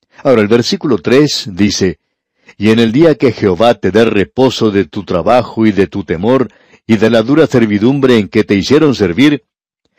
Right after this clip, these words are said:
ellos han sufrido en esa tierra y se encuentran atemorizados. Si uno puede caminar por las calles de la ciudad de Jerusalén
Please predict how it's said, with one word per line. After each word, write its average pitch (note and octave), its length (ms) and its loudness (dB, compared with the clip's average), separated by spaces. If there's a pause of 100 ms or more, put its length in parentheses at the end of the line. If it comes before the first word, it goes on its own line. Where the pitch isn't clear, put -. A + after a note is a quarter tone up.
(140)
ellos G3+ 260 -2
han B2+ 120 -2
sufrido G2 500 -2
en E2+ 80 -6
esa F#2 240 -4
tierra G#2+ 440 0 (220)
y B2+ 140 2
se B2 120 0
encuentran C#3 540 0
atemorizados. B2+ 880 0 (640)
Si G#3+ 120 -2
uno F3+ 120 0
puede C3+ 220 2
caminar G#2 460 -2
por G2 180 -6
las F2 180 -4
calles A2+ 380 0
de G2+ 100 0
la F#2 80 0
ciudad F#2+ 360 -4
de F#2 160 -4
Jerusalén G#2 680 -4